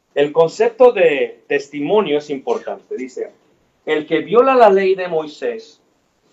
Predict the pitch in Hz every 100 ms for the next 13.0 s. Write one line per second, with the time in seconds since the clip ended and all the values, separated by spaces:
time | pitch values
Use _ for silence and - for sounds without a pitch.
0 | _ _ _ - 156 156 143 156 - 151
1 | 185 214 214 160 147 202 208 196 185 185
2 | 170 - 170 180 185 - 170 170 202 214
3 | - _ _ _ _ - - 135 139 139
4 | 139 131 113 104 196 262 269 254 220 208
5 | 202 - 110 104 101 - - _ _ _
6 | _ _ - 170 220 185 180 165 151 196
7 | 269 277 - - 165 - 190 202 - 185
8 | - 185 156 131 185 190 220 208 151 170
9 | 196 180 117 98 _ - - _ _ _
10 | - - - 165 175 - 196 151 151 120
11 | - _ _ - - 190 247 254 - 156
12 | 165 175 175 170 139 - 151 104 101